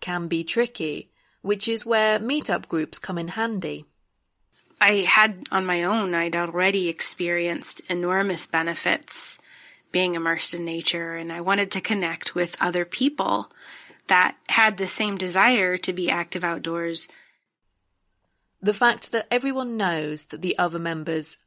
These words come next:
Speaker 1: have neurological conditions removes the worry and admin usually involved in explaining your condition to new people all the time.
Speaker 2: I was actually diagnosed with a neurological disorder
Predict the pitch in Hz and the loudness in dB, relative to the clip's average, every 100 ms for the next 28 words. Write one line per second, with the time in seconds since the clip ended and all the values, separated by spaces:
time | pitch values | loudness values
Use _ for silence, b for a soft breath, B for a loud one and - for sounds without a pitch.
0 | - - - 196 170 175 170 170 165 160 | -12 -10 2 4 4 0 -2 0 -2 -4
1 | 180 180 165 165 160 240 - - - 160 | -6 -6 -6 -6 0 2 2 -2 -6 -10
2 | 160 - - b b b b 196 208 240 | -4 -4 -4 b b b b 2 4 4
3 | 254 240 - 220 175 202 208 165 151 151 | 0 -2 2 0 2 2 2 0 -2 -4
4 | 165 160 156 - 170 180 185 175 165 156 | -4 -6 -10 -6 0 0 0 -4 -6 -6
5 | 156 b b b _ 175 196 208 226 226 | -10 b b b _ -2 0 0 2 2
6 | 214 190 190 185 170 165 170 - - 196 | 2 4 6 4 2 -6 -2 -2 0 -4
7 | 202 180 165 160 - 170 160 - 165 165 | -2 -4 -2 -2 -2 -6 -6 -6 -6 -8
8 | 170 170 160 - 214 196 165 147 143 147 | -6 -6 -8 -6 -8 -6 -6 -6 -6 -10
9 | - 147 - 165 185 _ _ _ _ _ | -10 -12 -14 -16 -18 _ _ _ _ _
10 | _ 214 214 208 202 214 - 277 269 294 | _ 4 6 6 4 4 4 6 8 8
11 | 285 247 247 208 175 175 - - 175 - | 8 6 6 0 -2 -2 -4 -2 -4 -2
12 | 254 175 175 170 180 170 170 180 180 175 | -2 -2 -2 -2 0 0 -2 -4 -4 -2
13 | 165 175 170 170 170 170 | 0 0 -2 -4 -2 -4